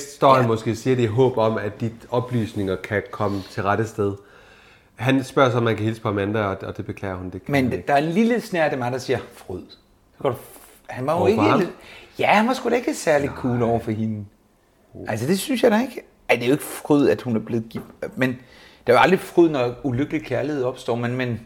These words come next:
Speaker 2: han var jo heller ikke reel.
Speaker 1: Nej, nej, Anders, må jeg hælde lidt mere, øh,
Speaker 2: Ja, du
Speaker 1: gewürztraminer?
Speaker 2: skal, du skal hælde mere gewürztraminer. Nå, men det kan jeg jo så lige, øh, når vi når dertil.
Speaker 1: Anders får altid lidt mere end mig, fordi
Speaker 2: Ja.
Speaker 1: det, det glider lidt hurtigt ned hos
Speaker 2: Altså,
Speaker 1: ham.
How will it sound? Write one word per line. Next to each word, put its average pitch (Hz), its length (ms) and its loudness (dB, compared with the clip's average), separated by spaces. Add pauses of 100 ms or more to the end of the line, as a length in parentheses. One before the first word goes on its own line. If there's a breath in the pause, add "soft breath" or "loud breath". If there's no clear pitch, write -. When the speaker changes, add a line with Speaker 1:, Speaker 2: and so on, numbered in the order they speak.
(360 soft breath)
Speaker 2:
han 147 160 -4
var 220 100 6
jo 170 60 8
heller 180 200 2
ikke 220 140 -2
reel. 123 320 0
Speaker 1:
Nej, 90 240 -6
nej, 87 180 -4
Anders, 104 260 -2
må 117 80 2
jeg 117 100 0
hælde 117 160 -2
lidt 113 140 -2
mere, 117 340 0
øh, 101 100 -2
Speaker 2:
Ja, 101 180 -4
du 104 80 -2
Speaker 1:
gewürztraminer? 123 60 0
Speaker 2:
skal, 127 520 2 (200)
du - 60 -8
skal 127 380 4
hælde 127 220 2
mere 120 160 2 (100)
gewürztraminer. 120 720 -2 (680 loud breath)
Nå, 131 220 8
men 180 160 4 (240)
det 262 100 6
kan 294 80 10
jeg 262 80 10
jo 143 60 6
så 139 120 4
lige, 165 420 0 (520)
øh, 151 200 4
når 147 120 4
vi 151 100 0
når 175 240 6
dertil. 165 380 0 (180)
Speaker 1:
Anders 113 280 2
får 107 100 2
altid 104 240 -2
lidt 98 180 0
mere 98 120 0
end 95 80 -2
mig, 90 240 -4
fordi 87 240 -10 (160)
Speaker 2:
Ja. 120 160 10
Speaker 1:
det, - 320 -8
det 98 120 -4
glider 95 220 -2
lidt 104 140 -2
hurtigt 98 280 -2
ned 95 100 -4
hos 90 140 -6
Speaker 2:
Altså, 165 200 2
Speaker 1:
ham. 156 80 2